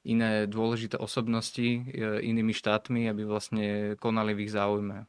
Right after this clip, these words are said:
Môžu si tak kupovať lobistov, podnikateľov. Ako, e, je, je to celá škála rôznych ohrození, ktoré neboli prítomné v predošlých obdobiach a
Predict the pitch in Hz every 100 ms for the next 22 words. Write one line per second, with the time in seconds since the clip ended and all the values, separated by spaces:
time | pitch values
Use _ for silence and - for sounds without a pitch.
0 | _ 110 107 - 113 - 104 101 101 113
1 | 113 - - 107 107 107 113 110 107 107
2 | - 104 113 - - - - - - 104
3 | 123 110 110 _ _ _ - 226 - 127
4 | 120 120 117 - - - 143 143 147 147
5 | 139 147 143 - 127 127 123 113 123 123
6 | 113 107 120 127 131 143 139 127 120 113
7 | 120 123 117 110 110 120 113 113 110 -
8 | - - _ - 120 117 117 - 117 110
9 | - - 113 127 135 147 139 - - -
10 | 113 113 113 113